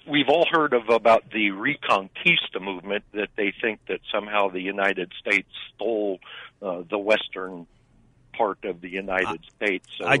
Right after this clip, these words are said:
Speaker 2: just
Speaker 1: they're
Speaker 2: don't think that's the cartel's interest. I think the cartel's interest is making money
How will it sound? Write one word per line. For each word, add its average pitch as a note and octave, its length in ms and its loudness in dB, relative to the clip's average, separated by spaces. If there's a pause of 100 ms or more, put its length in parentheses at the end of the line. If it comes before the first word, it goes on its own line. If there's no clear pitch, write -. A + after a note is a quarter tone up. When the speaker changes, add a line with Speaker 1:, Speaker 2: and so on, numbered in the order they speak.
(140)
Speaker 2:
just F#3 380 2
Speaker 1:
they're G3 80 6
Speaker 2:
don't F#3 140 2
think E3+ 200 0
that's D3 300 2
the - 80 -8
cartel's A#2+ 600 0
interest. F#2 440 -4
I G2+ 60 -2
think D3 240 -2
the D3 80 -6
cartel's A#2 640 -2
interest G#2 480 -4
is E2+ 160 -10
making F#2 420 -6
money F#2+ 360 -2